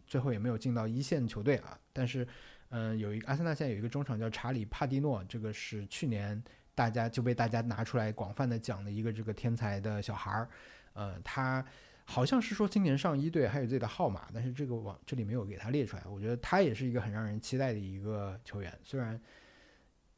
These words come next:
真的看他踢球看得比较少，但是呢，就是我很久没有看到大家那么交口称赞一个阿森纳的这种年轻球员了，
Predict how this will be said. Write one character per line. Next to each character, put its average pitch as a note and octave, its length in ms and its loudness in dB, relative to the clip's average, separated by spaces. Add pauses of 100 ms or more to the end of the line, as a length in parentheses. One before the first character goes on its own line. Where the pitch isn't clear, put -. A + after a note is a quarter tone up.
(120)
真 F3 180 10
的 C3+ 220 8
看 C3+ 180 2
他 B2+ 80 6
踢 C3 140 0
球 A#2+ 120 2
看 A#2+ 160 0
得 A2+ 60 0
比 G#2 80 -4
较 A2+ 140 -2
少， - 340 -6
但 A#2 160 0
是 A#2+ 120 -4
呢， F#2 220 -6
就 G2+ 160 -8
是 E2+ 460 -10 (1600)
我 C3+ 100 -2
很 D3 180 2
久 A3 80 6
没 D#3 60 4
有 D#3 80 4
看 D3 160 0
到 C3+ 80 2
大 C3+ 100 2
家 C#3 120 2
那 D3+ 120 0
么 G#2+ 220 0
交 F3+ 320 6
口 A#2 240 0
称 C#3 300 0
赞 D#3 200 2
一 G2 140 -4
个 G#2 140 -4
阿 G2+ 120 -4
森 A#2+ 120 -2
纳 A2+ 80 -2
的 G2 100 -4
这 F#2+ 60 -8
种 F#2 160 -6
年 F#2 180 -8
轻 G#2+ 160 -4
球 G2 180 -8
员 D#2 160 -12
了， E2 220 -16